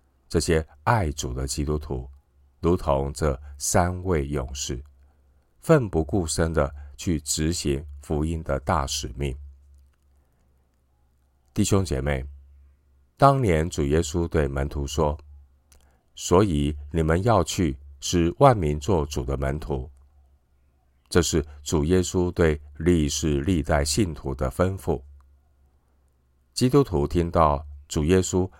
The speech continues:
福音使命的呼召时，我们是否如同大卫这三位无名的勇士，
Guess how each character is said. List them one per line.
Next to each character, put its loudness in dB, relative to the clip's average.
福 2
音 2
使 -4
命 -2
的 -2
呼 -4
召 0
时， -6
我 4
们 4
是 2
否 0
如 4
同 2
大 2
卫 2
这 2
三 0
位 -2
无 0
名 -2
的 -2
勇 -2
士， -4